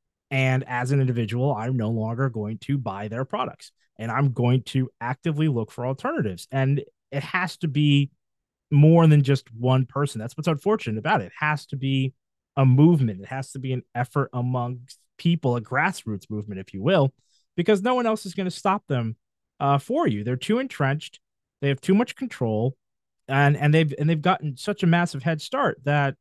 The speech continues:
you're never gonna legislate them into the ground in order to ensure fairness and co-, and, uh, yeah, and a fair space in terms of competition. It's more about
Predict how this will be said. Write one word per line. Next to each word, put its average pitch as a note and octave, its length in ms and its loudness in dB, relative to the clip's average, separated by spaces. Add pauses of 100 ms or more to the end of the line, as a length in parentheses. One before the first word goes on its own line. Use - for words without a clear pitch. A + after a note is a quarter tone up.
you're D#3+ 140 -2
never G3+ 260 2
gonna E3 180 0
legislate C#3+ 540 -4
them A#2 140 -4
into A2 180 -6
the G#2+ 60 -4
ground A2 420 -6
in G2+ 140 -8
order A2+ 180 -4
to A#2+ 160 -8
ensure A#2 500 -2
fairness A2+ 640 -8
and G#2 140 -10
co-, A2 240 -12
and, G2+ 240 -10
uh, F#2+ 320 -12 (420)
yeah, F#3+ 240 2
and B2 120 -4
a A#2 40 -4
fair B2+ 280 -6
space B2 480 -6
in G2 80 -14
terms G#2 240 -12
of G2+ 40 -20
competition. G#2+ 720 -8 (640)
It's F#3 220 -2
more F4+ 200 2
about A#3+ 360 4